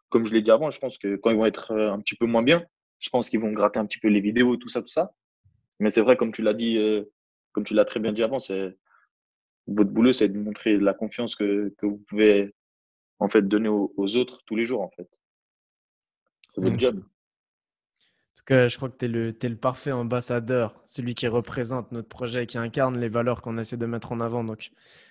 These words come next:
Speaker 2: merci pour, euh, merci pour cet enregistrement, merci de t'être ouvert, merci d'avoir accepté, merci tout simplement pour tout. Et puis,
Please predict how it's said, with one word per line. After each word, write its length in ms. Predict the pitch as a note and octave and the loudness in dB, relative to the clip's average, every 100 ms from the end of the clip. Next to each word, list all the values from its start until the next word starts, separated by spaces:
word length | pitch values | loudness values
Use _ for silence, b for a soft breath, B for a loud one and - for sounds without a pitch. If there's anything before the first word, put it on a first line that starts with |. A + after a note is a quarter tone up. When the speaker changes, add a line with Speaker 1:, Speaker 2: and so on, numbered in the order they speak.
| b | b
Speaker 2:
merci 300 | C3 B2+ - | 2 2 2
pour, 280 | D3 C#3 B2 | -2 -2 2
euh, 180 | B2 A#2+ | 2 2
merci 300 | A#2+ B2+ F3 | 0 -4 -4
pour 140 | E3 | -4
cet 180 | D3 A#2 | -6 -4
enregistrement, 580 | B2 A#2+ A2+ A#2 B2 B2+ | -4 -2 -4 -6 -6 -4
merci 280 | B2+ A#2 C#3+ | -2 -4 -4
de 100 | B2 | -6
t'être 300 | A2+ A2+ - | -4 -6 -6
ouvert, 320 | A#2+ B2 B2+ | -2 0 0
merci 240 | A2+ A2+ C#3 | -4 -6 -2
d'avoir 280 | C#3 A#2+ | 0 0
accepté, 460 | A2+ A2 A#2 - C3+ | -2 -4 -8 -4 -4
merci 420 | C3 B2 - E3 | -2 -4 -4 -6
tout 100 | E3+ | -4
simplement 420 | - A#2 A#2+ B2 | -4 -4 -2 -4
pour 160 | B2 A2+ | -6 -10
tout. 220 | B2+ D3+ b b b b _ | -8 -8 b b b b _
Et 100 | A#2 | -6
puis, 580 | A2+ - A2+ A2 G#2 C3+ | -6 -6 -4 -4 -6 -10